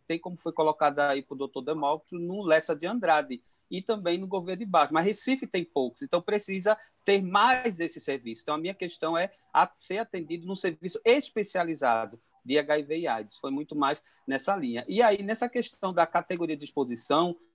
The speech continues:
né, é assim, quando a gente vai falar do sexo biológico masculino,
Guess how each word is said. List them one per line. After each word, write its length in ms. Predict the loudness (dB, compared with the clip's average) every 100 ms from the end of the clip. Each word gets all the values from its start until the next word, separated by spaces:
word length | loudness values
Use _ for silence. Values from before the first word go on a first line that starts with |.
| _ _
né, 160 | 2 2 4
é 80 |
assim, 420 | 0 0 0 0 -4 _
quando 200 | 0 0
a 40 | 0
gente 220 | -2 0
vai 120 | 0
falar 280 | 2 2 2
do 80 | -2
sexo 360 | -4 -4 -4
biológico 800 | -10 -2 0 2 2 2 0 -4
masculino, 960 | -2 -2 -4 -8 -8 -6 -6 -4 -6